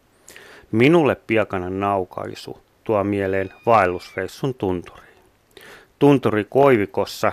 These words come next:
kävellessä katse on useimmiten suunnattu polkuun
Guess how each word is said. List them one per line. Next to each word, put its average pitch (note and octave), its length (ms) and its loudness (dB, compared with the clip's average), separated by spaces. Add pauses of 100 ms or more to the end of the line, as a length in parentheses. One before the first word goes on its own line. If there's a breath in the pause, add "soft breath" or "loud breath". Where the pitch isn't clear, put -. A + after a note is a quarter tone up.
(100)
kävellessä G2 760 0 (200)
katse A2+ 400 -2
on G#2+ 180 -6
useimmiten G#2 640 -2
suunnattu A2+ 540 -4 (100)
polkuun G#2 580 0